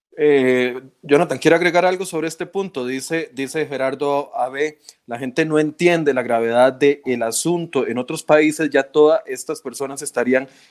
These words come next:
en la cárcel por violentar la intimidad de las personas". Eh, Alan Borges dice, "La proap no sirve para nada". Asa G H dice, "Mi pregunta es, ¿le van a hacer algún proceso penal?".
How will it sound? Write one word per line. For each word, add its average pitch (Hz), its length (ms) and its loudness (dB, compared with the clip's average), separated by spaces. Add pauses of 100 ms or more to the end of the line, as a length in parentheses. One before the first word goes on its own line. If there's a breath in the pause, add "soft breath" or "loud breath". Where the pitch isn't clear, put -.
en 139 200 2
la 117 140 2
cárcel 139 440 0
por 131 200 -6
violentar 123 680 -2 (300 soft breath)
la 123 100 -2
intimidad 123 400 0
de 123 80 -2
las 131 160 0
personas". 165 800 2
Eh, 135 260 -2
Alan 143 380 2
Borges 139 320 0
dice, 139 240 -4
"La 131 120 -2
proap 127 280 0
no 135 140 -6
sirve 127 280 -6
para 117 240 -4
nada". 156 500 -2 (460 soft breath)
Asa 156 600 2 (220)
G 147 300 -4
H 143 380 -4
dice, 135 280 -10
"Mi 127 120 -8
pregunta 139 440 -2
es, 165 240 -2
¿le 123 180 -4
van 131 180 0
a 175 40 -8
hacer 190 200 -6
algún 185 260 -6
proceso 185 460 -8
penal?". 170 340 -4